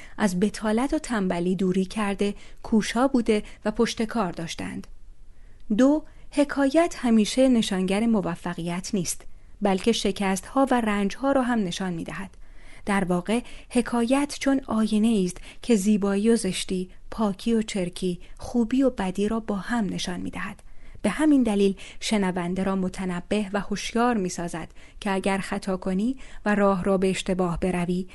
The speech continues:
تلاش نکنی و اوقات خود را به بطالت بگذرانی، بدبخت و سیاه بخت خواهی شد.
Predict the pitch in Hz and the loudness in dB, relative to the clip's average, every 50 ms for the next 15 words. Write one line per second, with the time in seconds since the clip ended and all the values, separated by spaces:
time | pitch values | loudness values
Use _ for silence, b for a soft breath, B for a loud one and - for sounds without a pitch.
0 | B B B B - - 233 220 220 254 285 277 - - 233 196 185 - - 180 | B B B B -4 -2 0 2 2 2 2 2 0 -2 -2 -2 -2 -2 -2 -2
1 | 180 180 180 180 190 - - 208 202 - 233 254 262 - 285 254 - 190 180 180 | -2 -2 -2 -2 -2 -2 0 -2 0 2 2 0 2 2 -2 -2 0 0 0 0
2 | - 175 170 - B B B B - 196 190 202 190 - - 202 185 180 180 180 | 0 -2 -2 -2 B B B B 0 2 2 2 0 0 0 -2 0 0 0 0
3 | 180 - - 196 185 196 180 170 180 175 180 170 170 175 190 220 220 B B B | -2 -2 -2 0 2 2 2 2 2 0 -2 0 0 0 0 0 -2 B B B
4 | B B B 190 220 220 220 220 208 247 262 254 - - 254 226 - - - 202 | B B B 2 2 2 2 2 0 0 0 0 0 -2 -2 0 0 0 -2 -2
5 | 185 190 180 - - 226 208 185 - - - - - - 190 - - 294 - - | -2 -4 -6 -4 -2 -2 -2 0 -2 -6 -10 -10 -8 -8 -6 -6 -6 -6 -6 -6
6 | 196 - | -10 -12